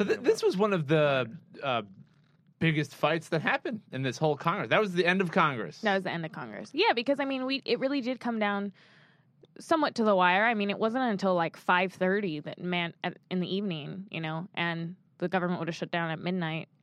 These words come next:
Speaker 3: five thirty, six o'clock, that Manchin was like, "Okay, I'm, I'm not gonna shut down the government."
Speaker 1: And then they agreed to pass the House bill close to midnight.
Speaker 3: Yeah, they passed it about ten thirty, eleven o'clock.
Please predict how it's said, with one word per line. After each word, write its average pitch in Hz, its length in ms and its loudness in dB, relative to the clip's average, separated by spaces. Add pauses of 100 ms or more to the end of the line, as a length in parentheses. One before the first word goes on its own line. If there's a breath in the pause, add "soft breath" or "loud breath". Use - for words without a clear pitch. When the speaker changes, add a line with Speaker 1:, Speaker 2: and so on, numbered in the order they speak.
(140)
Speaker 3:
five 170 200 -4
thirty, 170 200 -2
six - 180 -12
o'clock, 170 260 -4
that - 120 -12
Manchin 160 340 -10
was 170 140 -12
like, 107 220 -6 (140)
"Okay, - 460 -8 (140)
I'm, - 240 -14 (120)
I'm 160 120 -12
not - 200 -12
gonna - 340 -14 (720)
shut - 240 -14
down - 180 -16
the - 140 -20
government." - 280 -16
Speaker 1:
And 135 120 -4
then 139 120 0
they 123 160 0
agreed 120 320 -2
to - 60 -18
pass 127 260 -2
the - 100 -8
House 110 280 -2
bill 104 400 0 (120)
close 131 300 0
to - 100 -12
midnight. 90 500 -6 (680)
Speaker 3:
Yeah, 165 280 -2
they 202 220 0
passed 185 400 -2
it 175 160 -4
about 160 260 -4 (420)
ten 156 420 -6
thirty, 151 320 -6
eleven 151 260 -6
o'clock. - 320 -10